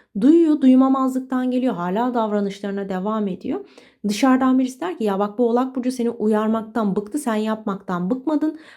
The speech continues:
Hani illaki dışarıdan birinin mi söylemesi lazım, "Beni niye dinlemiyor?" Vallahi böyle bir şey gözüküyor açık söylemek gerekirse. Dışarıdan birisi söylediği zaman anca bu kişi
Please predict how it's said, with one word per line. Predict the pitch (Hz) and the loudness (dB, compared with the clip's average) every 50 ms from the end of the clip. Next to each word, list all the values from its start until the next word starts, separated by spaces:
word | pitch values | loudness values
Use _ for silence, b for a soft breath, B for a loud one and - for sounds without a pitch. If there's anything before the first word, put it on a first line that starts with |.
| B | B
Hani | B 196 196 208 208 208 208 B B B B B B _ | B 0 2 4 4 2 2 B B B B B B _
illaki | - 254 269 277 269 262 262 262 | 0 2 2 4 2 2 0 0
dışarıdan | 247 254 - 262 247 247 254 262 262 262 | -2 -2 0 0 2 4 4 4 4 4
birinin | 247 247 240 247 247 277 277 262 | 4 4 4 4 2 2 2 0
mi | 233 | -2
söylemesi | 202 - 220 208 196 190 185 185 190 185 185 190 190 | -2 -4 -2 -2 -2 0 -2 -2 -4 -4 -4 -4 -4
lazım, | 185 180 180 170 185 196 190 190 190 - _ _ _ _ _ _ _ | -2 -4 -4 -4 -4 -4 -4 -4 -6 -12 _ _ _ _ _ _ _
"Beni | 220 226 240 247 233 | 4 6 6 4 4
niye | 220 202 190 185 | 4 0 0 -2
dinlemiyor?" | 180 175 175 170 175 208 - 403 415 | -4 -6 -8 -8 -8 -10 -8 -6 -4
Vallahi | 403 415 381 349 349 349 359 | -4 -2 -2 0 -2 -2 -2
böyle | 349 349 330 311 | -2 -2 -2 -2
bir | 302 | -2
şey | 302 311 311 294 | -2 -2 0 0
gözüküyor | 277 226 196 190 - 208 202 | 0 0 -2 -2 -6 -6 -6
açık | 202 - | -8 -10
söylemek | - - 202 190 185 185 185 185 - | -8 -6 -4 -4 -2 -4 -4 -4 -4
gerekirse. | 190 185 185 185 - - 190 - - 403 403 B B B B B B _ | -4 -4 -4 -4 -6 -10 -10 -8 -10 -10 -10 B B B B B B _
Dışarıdan | - - - 359 330 311 - 269 254 262 | -10 -2 0 0 0 2 2 2 2 4
birisi | 285 294 277 - - 330 | 2 2 0 -4 -10 -14
söylediği | - - - 262 262 262 262 254 262 262 285 294 320 285 | -14 -4 2 4 4 4 4 2 2 2 4 4 4 2
zaman | 226 220 233 220 208 190 196 196 - | 0 0 -2 -2 -2 -2 -4 -6 -4
anca | 226 233 233 226 208 214 208 208 | -2 -2 0 0 0 -2 -4 -4
bu | 208 208 | -10 -12
kişi | - - - - 196 170 - b | -12 -14 -6 -6 -6 -6 -6 b